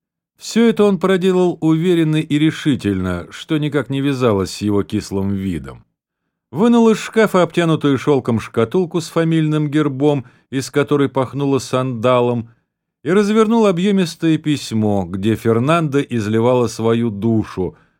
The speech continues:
доверяя бумаге бесчисленные до ныне скрытые истины. Он стоя прочитал письмо, с любопытством, но без волнения задержался на третьей странице,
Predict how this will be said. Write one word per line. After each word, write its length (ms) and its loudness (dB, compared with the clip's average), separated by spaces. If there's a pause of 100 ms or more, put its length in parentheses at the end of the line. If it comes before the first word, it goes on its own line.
(100)
доверяя 460 2
бумаге 440 -2
бесчисленные 880 -2
до 140 -4
ныне 220 -4
скрытые 680 -2 (140)
истины. 680 -12 (760)
Он 200 0
стоя 560 4
прочитал 540 2
письмо, 640 -4 (440)
с 100 -16
любопытством, 760 2
но 100 2
без 220 0
волнения 500 2
задержался 580 0
на 120 -2
третьей 320 -4
странице, 920 -4